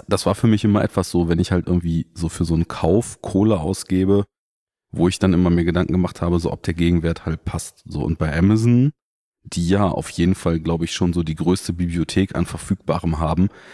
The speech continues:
wenn man halt diesen ganzen Kram mit Prime-Angebot, jetzt ja dieser Quark Prime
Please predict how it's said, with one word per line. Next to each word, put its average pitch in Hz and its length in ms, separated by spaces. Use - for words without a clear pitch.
wenn 82 120
man 98 140
halt 90 180
diesen 87 220
ganzen 92 340
Kram 85 480
mit - 340
Prime-Angebot, 101 960
jetzt - 240
ja 87 100
dieser 80 300
Quark - 440
Prime 85 300